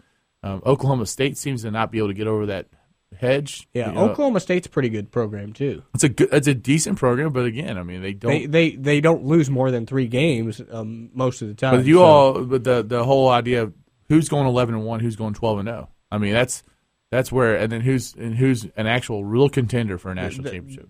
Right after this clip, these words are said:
Speaker 2: that's what makes it exciting during the season.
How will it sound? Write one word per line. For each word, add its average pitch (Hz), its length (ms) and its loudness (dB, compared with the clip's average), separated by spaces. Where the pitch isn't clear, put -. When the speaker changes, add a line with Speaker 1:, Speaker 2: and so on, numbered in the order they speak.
Speaker 2:
that's 143 360 -2
what 156 180 0
makes 143 260 0
it 147 80 0
exciting 156 460 -2
during 120 160 -4
the 120 60 -8
season. 139 340 -10